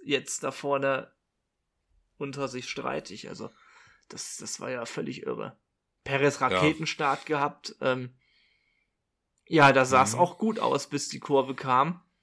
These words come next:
Speaker 2: Ja, genau. Das ist also quasi vor, bevor eingelenkt wurde, <laughs> äh, sah's, sah's wirklich sehr, sehr gut aus für das komplette Red Bull-Team.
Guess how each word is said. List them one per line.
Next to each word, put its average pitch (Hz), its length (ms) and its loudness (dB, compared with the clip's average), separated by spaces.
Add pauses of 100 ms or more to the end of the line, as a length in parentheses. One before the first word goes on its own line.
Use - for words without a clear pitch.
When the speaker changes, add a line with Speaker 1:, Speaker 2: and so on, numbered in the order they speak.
(680)
Speaker 2:
Ja, 110 120 0 (160)
genau. 113 360 -2 (800)
Das 98 160 -2
ist - 80 -2
also 104 360 0
quasi 104 480 -2
vor, 147 600 2 (600)
bevor - 380 2
eingelenkt 143 560 0
wurde, 151 400 0 (140)
<laughs> - 100 -6
äh, 113 220 0
sah's, 151 420 0
sah's 113 240 -2
wirklich 113 300 -6
sehr, 123 220 4
sehr 123 180 2
gut 127 200 -10
aus 117 140 -2
für - 60 -18
das 104 160 -4
komplette 131 460 -2
Red 131 200 -2
Bull-Team. 139 460 -6